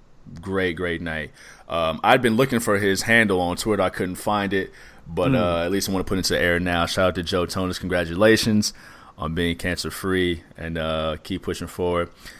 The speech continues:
Speaker 1: Salute to A E W for creating that moment, uh, for him, for everybody in the crowd. Um, all of us, I'm sure, have been, you know, affected by people who, you know, have had to deal with cancer. So that, that's a moment that hit, hit everybody, hit everybody. Um,
Speaker 2: Yeah.
Speaker 1: so, you know, salute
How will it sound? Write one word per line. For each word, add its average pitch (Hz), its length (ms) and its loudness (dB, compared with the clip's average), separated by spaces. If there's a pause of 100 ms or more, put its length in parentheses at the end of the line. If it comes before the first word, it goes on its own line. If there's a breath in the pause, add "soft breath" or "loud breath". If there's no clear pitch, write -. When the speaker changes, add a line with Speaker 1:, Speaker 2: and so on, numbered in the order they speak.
(120)
Speaker 1:
Salute 123 240 2
to 117 60 6
A 110 100 8
E 107 40 6
W 101 240 4
for 98 120 -4
creating 98 360 2
that 92 180 0
moment, 95 420 0 (240)
uh, 80 360 0
for 78 180 -8
him, 101 360 0
for - 180 -8
everybody 78 320 -4
in 73 80 -6
the 78 40 -10
crowd. 90 500 2 (480 loud breath)
Um, 80 540 2
all 135 180 8
of 123 80 8
us, 117 80 2
I'm 110 80 4
sure, 117 180 6
have 104 140 6
been, 104 120 2
you 101 40 2
know, 95 140 2
affected 101 340 0
by 92 140 4
people 92 280 0
who, 90 320 -2
you 82 100 -6
know, 80 100 -4
have 78 140 -6
had 82 160 -6
to 80 80 -8
deal 90 240 0
with 87 100 -2
cancer. 90 560 0 (320 loud breath)
So 82 220 -4
that, 98 260 4
that's 98 180 2
a 98 40 0
moment 92 240 0
that 92 80 4
hit, 113 280 6
hit 151 160 6
everybody, 95 520 6 (160)
hit 107 180 2
everybody. 82 500 0 (520 loud breath)
Um, 87 80 0
Speaker 2:
Yeah. 76 460 2 (220)
Speaker 1:
so, 80 380 2
you 92 120 2
know, 82 100 2
salute 110 500 6